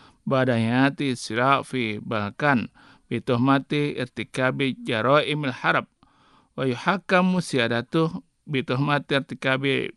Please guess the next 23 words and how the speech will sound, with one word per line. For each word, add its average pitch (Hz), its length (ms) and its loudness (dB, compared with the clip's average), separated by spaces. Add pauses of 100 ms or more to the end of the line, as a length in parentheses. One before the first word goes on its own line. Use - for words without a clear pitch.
jaraimil 117 400 2
harab 143 320 2
wal 123 240 -4
jaraimil 123 560 0
insaniyah, 151 480 0 (560)
allati 135 480 2
fa'alaha 117 720 2
fi 113 400 0 (240)
Kosovo 139 800 -4 (160)
minha 135 560 2 (400)
tanzifil 143 1040 2
irqi 123 640 0
awil 123 400 -2
ibadatil 131 720 0
jamaiyah 120 720 0 (320)
fi 135 160 0
sira'il 123 560 2
mawjud 117 480 0
fi 110 480 -2
Balkan, 107 800 -2 (480)
wa 104 160 -6
tufiyal 143 640 0
intihar 131 1200 0